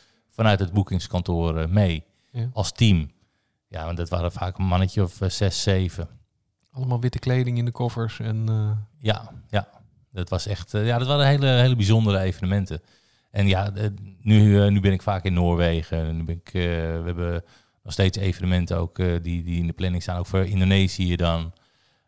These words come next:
Speaker 1: Ehm, naar Thailand, eh, daar, eh, hebben we natuurlijk, eh, ik ben er zelf helaas niet, eh, niet heen geweest. Ook mede door de corona, eh,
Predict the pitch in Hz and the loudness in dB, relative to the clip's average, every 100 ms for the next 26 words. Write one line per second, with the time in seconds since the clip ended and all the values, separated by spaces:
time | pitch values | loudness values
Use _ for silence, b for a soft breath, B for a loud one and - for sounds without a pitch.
0 | - 90 87 85 85 85 87 95 95 82 | -10 -6 -4 -2 -2 -4 -4 -6 -6 -2
1 | - 107 107 101 95 - - 101 90 90 | 2 4 6 4 2 -4 -6 0 0 0
2 | 90 90 90 87 90 87 87 90 90 92 | 0 0 -2 -2 -2 -2 -4 -4 -4 -4
3 | - 90 92 87 87 95 - 98 87 101 | -4 -4 -4 -6 -8 -14 -4 0 2 2
4 | 90 92 92 98 92 98 92 - 90 90 | 2 0 2 2 0 -2 -2 -4 -4 -4
5 | 90 98 90 98 90 82 98 104 104 95 | -2 -2 -2 -2 -4 -4 -2 2 2 2
6 | 90 90 87 85 - 98 98 95 87 85 | 0 -2 -2 -4 0 2 4 2 -2 -4
7 | 87 85 82 82 | -4 -4 -4 -4